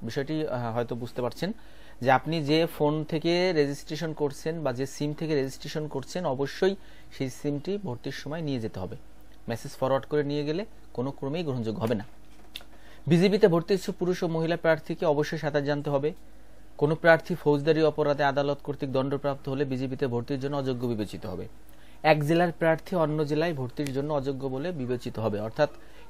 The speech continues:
কেউ যদি প্রতারণা করে বা নিজে ছলচাতুরি করে এক জেলার বাসিন্দা অন্য জেলার আবেদন করতে চায়, সেই ক্ষেত্রে অবশ্যই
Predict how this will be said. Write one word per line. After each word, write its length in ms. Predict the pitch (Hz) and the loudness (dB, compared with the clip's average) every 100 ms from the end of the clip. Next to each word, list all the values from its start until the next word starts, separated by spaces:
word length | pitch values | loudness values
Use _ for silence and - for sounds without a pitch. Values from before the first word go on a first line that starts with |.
| - | 2
কেউ 240 | 143 151 | 4 6
যদি 260 | 147 147 156 | 4 2 2
প্রতারণা 500 | 143 139 143 143 147 | -2 0 0 0 -2
করে 260 | 139 139 | 0 0
বা 200 | 147 123 | 2 2
নিজে 400 | 127 120 123 127 120 - - - - - - - | 0 -2 -2 -2 -4 -8 -14 -14 -14 -14 -14 -12
ছলচাতুরি 480 | - 127 127 127 139 | -2 0 0 0 -2
করে 300 | 131 139 143 - - - - | 2 2 2 0 -10 -14 0
এক 200 | 135 123 | 2 2
জেলার 220 | 131 143 | 4 6
বাসিন্দা 360 | 135 131 143 131 | 6 4 0 2
অন্য 220 | 127 135 | 4 2
জেলার 260 | 131 135 131 | 2 2 2
আবেদন 320 | 123 127 127 | 2 0 -2
করতে 280 | 131 127 131 | -4 -4 -4
চায়, 260 | 135 135 | 0 0
সেই 220 | 143 - | 0 -4
ক্ষেত্রে 420 | 127 - - 143 185 - - - - | -4 -6 -4 -2 -4 -8 -14 -14 0
অবশ্যই 720 | 120 123 151 - 170 165 165 | 4 6 4 2 0 0 0